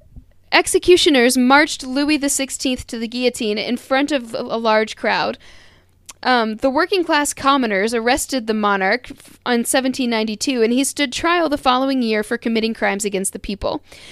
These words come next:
His conviction and subsequent execution, according to the priest Henry Essex Edgeworth, culminating in the king being dragged under the axe of the guillotine,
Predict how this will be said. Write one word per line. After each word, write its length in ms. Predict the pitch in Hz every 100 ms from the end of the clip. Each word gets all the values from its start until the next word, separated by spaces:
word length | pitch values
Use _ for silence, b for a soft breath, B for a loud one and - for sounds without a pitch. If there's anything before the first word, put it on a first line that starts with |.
| B -
His 160 | 277
conviction 680 | - 302 277 415 - 233 247
and 200 | - 269
subsequent 520 | - 277 285 - 262
execution, 640 | 226 - 226 208 202 - 208
according 460 | 226 - 262 254
to 120 | -
the 80 | 233
priest 500 | - 247 220 - -
Henry 380 | 208 226 226 214
Essex 320 | 214 - 208 -
Edgeworth, 540 | 233 220 170 214 - B B B
culminating 680 | - 339 370 370 330 302 277
in 140 | 269 254
the 40 |
king 360 | 254 247 233 233
being 360 | 240 220 220
dragged 640 | 208 226 247 269 302 302 -
under 300 | - 269 277
the 160 | 262 262
axe 260 | 233 233 -
of 80 | 226
the 80 |
guillotine, 640 | 220 220 220 208 202 196